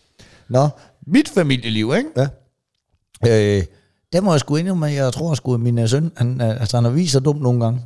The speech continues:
Speaker 1: men han er sgu lidt et geni på et område. Det er, når man spørger ham, øh, altså, hvad han skal have at spise. Hvis han,
Speaker 2: Jeg
Speaker 1: hvad han lige skal have på sin mad. Og
Speaker 2: Jeg er
Speaker 1: sådan
Speaker 2: jo kæmpe fan af din
Speaker 1: Ja.
Speaker 2: søn.
Speaker 1: Jamen, han
Speaker 2: Og hvor gammel er Charlie nu?
Speaker 1: Han er fem.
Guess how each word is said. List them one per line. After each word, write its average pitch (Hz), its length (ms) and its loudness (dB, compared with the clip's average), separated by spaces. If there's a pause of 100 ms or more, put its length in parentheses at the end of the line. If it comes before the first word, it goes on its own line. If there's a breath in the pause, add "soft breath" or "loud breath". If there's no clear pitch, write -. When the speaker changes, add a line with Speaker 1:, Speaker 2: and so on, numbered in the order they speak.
(100)
Speaker 1:
men 113 140 -2
han 117 140 2
er 113 40 -4
sgu - 140 -6
lidt 180 180 0
et 147 60 -4
geni 160 420 -2
på 135 120 -2
et 143 120 0
område. 117 380 -2 (600)
Det 180 180 -2
er, 135 80 -2
når 135 140 0
man 120 140 -2
spørger 156 260 -2
ham, 110 240 -2
øh, 98 340 -2 (640)
altså, - 240 -4 (160)
hvad 123 140 -4
han 131 120 -2
skal - 140 -12
have - 40 -8
at 123 40 -4
spise. - 400 -8 (580)
Hvis 120 120 -4
han, 139 100 2
Speaker 2:
Jeg 156 60 -4
Speaker 1:
hvad 156 120 2
han 147 80 2
lige 160 140 0
skal 131 140 0
have 120 60 2
på 151 120 0
sin 120 180 -6
mad. 147 340 -2
Og - 80 -18
Speaker 2:
Jeg - 60 0
er 143 40 -2
Speaker 1:
sådan 156 120 2
Speaker 2:
jo 151 140 -2
kæmpe 165 420 -6 (240)
fan 110 240 -8 (200)
af 120 80 -10
din 123 100 0
Speaker 1:
Ja. - 40 -2
Speaker 2:
søn. 92 220 -6 (340)
Speaker 1:
Jamen, 151 200 -4
han 131 80 0 (160)
Speaker 2:
Og 127 180 0
hvor 127 100 -6
gammel 147 280 -6
er 143 40 -8
Charlie 139 300 -8
nu? 131 120 -10 (100)
Speaker 1:
Han 135 180 0
er 143 60 2
fem. 160 200 0